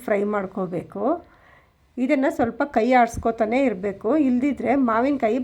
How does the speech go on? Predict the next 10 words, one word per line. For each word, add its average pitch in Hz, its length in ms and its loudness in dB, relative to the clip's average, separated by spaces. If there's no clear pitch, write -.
ಪಾತ್ರೆಗೆ 220 440 0
ಅಂಟ್ಕೊತಾ 226 580 0
ಇರುತ್ತೆ. 190 360 -6
So 277 80 -2
ಅದರಿಂದ 233 400 0
ಚೆನ್ನಾಗಿ 247 440 0
ಕೈ 208 100 0
ಆಡಿಸ್ಕೊತಾ 208 540 -2
ಇರಿ. 170 200 -2
ಈಗ 254 100 -4